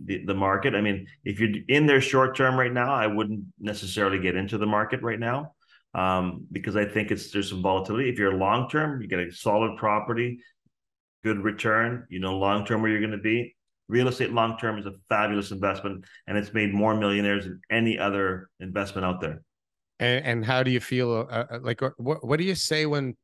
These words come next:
Speaker 2: people are angry about people that own multiple homes? You know, there, there, there seem, I don't know, maybe you're smart and you're not on Twitter or any of the social media, but there's a giant faction of,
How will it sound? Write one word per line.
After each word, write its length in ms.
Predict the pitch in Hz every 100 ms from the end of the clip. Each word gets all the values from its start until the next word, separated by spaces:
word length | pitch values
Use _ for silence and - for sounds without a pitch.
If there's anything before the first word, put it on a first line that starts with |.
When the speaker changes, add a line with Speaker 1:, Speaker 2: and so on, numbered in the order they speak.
| -
Speaker 2:
people 360 | 131 127 135
are 300 | 120 110 107 -
angry 720 | 120 123 135 127 120 117 -
about 380 | 110 107 107 104 _ _
people 280 | - 120 131
that 200 | 117 110 110
own 220 | 113 110
multiple 560 | 104 101 107 104 107 95
homes? 720 | 107 101 87 76 - - - _ _ _ _ _ _ _ _ _
You 120 | 98
know, 260 | 98 101 127 _ _ _ _ _
there, 100 | 123
there, 200 | 135 127 117
there 120 | 135
seem, 320 | 117 165 160 156 _ _ _ _ _ _ _ _ - _
I 80 | 131
don't 100 | 147
know, 160 | 139
maybe 260 | 127 143 160
you're 100 | 135
smart 320 | - 147 151
and 80 | 131
you're 80 | 123
not 180 | 135 131
on 300 | 113 107 104
Twitter 400 | - 147 156 117
or 60 | 110
any 100 | 120
of 60 | 117
the 100 | 113
social 380 | - 127 120 120
media, 300 | 135 143 104
but 140 | 104
there's 260 | 135 151 123
a 80 | 123
giant 380 | 147 147 139
faction 520 | - 131 131 139 156 131
of, 220 | 107